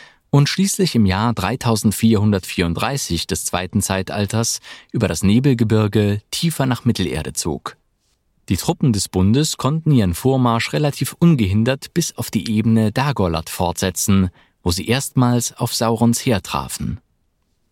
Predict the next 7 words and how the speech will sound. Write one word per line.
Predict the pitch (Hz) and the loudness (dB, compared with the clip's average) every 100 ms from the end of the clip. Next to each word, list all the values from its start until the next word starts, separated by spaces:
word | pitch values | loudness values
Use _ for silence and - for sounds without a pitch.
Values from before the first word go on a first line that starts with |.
| _ | _
In | - 92 | 0 2
der | 85 80 | 2 0
folgenden | - 131 156 120 | 0 2 4 4
Schlacht | 104 131 131 - - | 2 -2 -4 -4 -6
auf | 101 | -4
der | - 87 | -2 -2
Dagorlat | 107 131 107 92 123 - | 0 2 2 2 0 -4